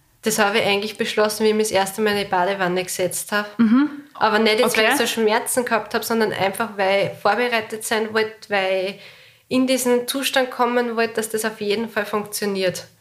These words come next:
Speaker 1: Es
Speaker 2: Das
Speaker 1: gibt ja
Speaker 2: heißt
Speaker 1: im Geburtshaus keine Schmerzmittel
Speaker 2: Mhm.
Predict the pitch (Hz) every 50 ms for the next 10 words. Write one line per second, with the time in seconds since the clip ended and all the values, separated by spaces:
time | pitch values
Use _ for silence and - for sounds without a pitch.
0 | _ _ 214 214 - 208 - - 202 202 208 208 208 214 - 226 220 - 233 226
1 | 240 - - 226 226 - - 220 202 202 208 - - 202 196 202 202 - - 247
2 | 240 247 - 254 254 262 254 240 214 190 202 214 233 247